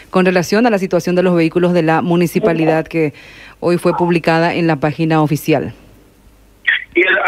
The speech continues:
Speaker 2: al funcionario que hizo eso le, le pido que reconsidere y que vea que estamos en otros tiempos y que no trate de llegar, llevar otra vez el enfrentamiento y el que yo dije,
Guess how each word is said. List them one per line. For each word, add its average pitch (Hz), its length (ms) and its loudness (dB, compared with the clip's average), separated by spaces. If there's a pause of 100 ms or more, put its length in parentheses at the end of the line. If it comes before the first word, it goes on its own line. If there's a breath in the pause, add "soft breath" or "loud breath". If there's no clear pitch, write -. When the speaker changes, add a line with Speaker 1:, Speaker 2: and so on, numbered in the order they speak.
Speaker 2:
al 165 60 -8
funcionario 180 560 0
que 190 140 0
hizo 190 140 -4
eso 185 240 0
le, 196 420 0
le 170 220 -2
pido 160 280 0
que 180 200 -2
reconsidere 190 920 0
y - 20 -14
que 185 200 -2
vea 160 220 0
que 185 80 -2
estamos 165 340 -2
en 156 60 0
otros 151 260 -2
tiempos 151 420 -2 (480)
y 175 60 -10
que 190 140 0
no 190 160 0
trate 226 440 -2
de 202 380 2
llegar, 160 420 0 (140)
llevar 151 480 0
otra 151 200 0
vez 139 100 2
el 147 140 0
enfrentamiento 147 920 0
y 151 160 0
el 143 140 -2
que 147 200 -2
yo 143 220 0
dije, 147 400 0